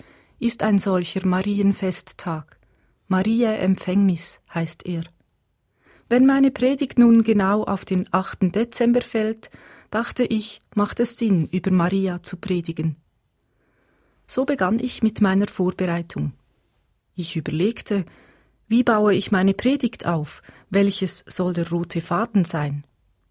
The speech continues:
Ich könnte zum Beispiel einer biblischen Spur folgen,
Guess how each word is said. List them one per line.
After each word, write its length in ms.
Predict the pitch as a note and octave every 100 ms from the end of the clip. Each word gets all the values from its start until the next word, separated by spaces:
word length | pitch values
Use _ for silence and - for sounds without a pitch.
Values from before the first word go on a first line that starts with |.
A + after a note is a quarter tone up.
| _ _ - - _
Ich 180 | - C#4+
könnte 320 | C#4 C#4+ D4+
zum 160 | C#4+ G3+
Beispiel 500 | F#3+ G#3 A#3+ - B3+
einer 220 | G3+ F#3+
biblischen 500 | F#3 A3+ B3 A#3 G#3
Spur 380 | G3 - A3+ A#3
folgen, 560 | - F3 D3 D3 C#3